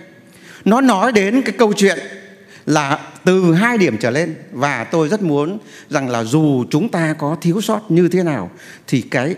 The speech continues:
ít nhất là chúng ta cũng xem rồi bệnh nhân có từ hai điểm trở lên hay không. Thì đối với thang điểm M I C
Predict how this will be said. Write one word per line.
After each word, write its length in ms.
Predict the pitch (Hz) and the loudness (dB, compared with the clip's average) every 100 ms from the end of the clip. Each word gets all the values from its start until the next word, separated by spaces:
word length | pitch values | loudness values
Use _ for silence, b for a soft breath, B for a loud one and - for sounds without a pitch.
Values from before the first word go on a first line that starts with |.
| - | 0
ít 120 | 302 - | 0 4
nhất 160 | 247 339 - - - | 2 2 -6 -16 -10
là 160 | 113 92 | -8 -6
chúng 220 | 110 131 | -6 -6
ta 180 | 123 117 | -6 -6
cũng 220 | 110 131 | -8 -6
xem 320 | - 127 117 | -4 -2 -2
rồi 100 | 107 | -4
bệnh 160 | 98 110 | -4 -4
nhân 200 | 113 107 B B - | -4 -6 B B -4
có 260 | 107 151 - | -2 -2 -2
từ 220 | 131 98 | -2 -2
hai 220 | 95 113 | -4 -6
điểm 220 | 110 87 - | -4 -4 -4
trở 140 | 80 | -4
lên 160 | 107 110 | -2 -2
hay 100 | 113 | 0
không. 220 | 131 120 - B B - | 0 0 -6 B B -4
Thì 120 | 139 | 0
đối 200 | 139 156 | 4 4
với 120 | 247 262 | 4 2
thang 220 | 226 180 | 2 2
điểm 240 | 143 104 104 156 | 2 0 0 0
M 80 | 165 | 0
I 340 | 156 170 | 2 2
C 40 | 156 | 0